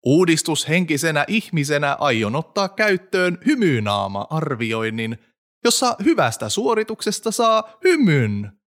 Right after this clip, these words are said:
ja vähän heikommasta suorituksesta saa mutrun. Ja jos oikein huonosti menee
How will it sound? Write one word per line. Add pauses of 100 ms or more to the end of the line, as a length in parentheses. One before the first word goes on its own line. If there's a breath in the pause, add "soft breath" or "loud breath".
(120)
ja (100)
vähän
heikommasta
suorituksesta
saa
mutrun. (680)
Ja (480)
jos
oikein
huonosti
menee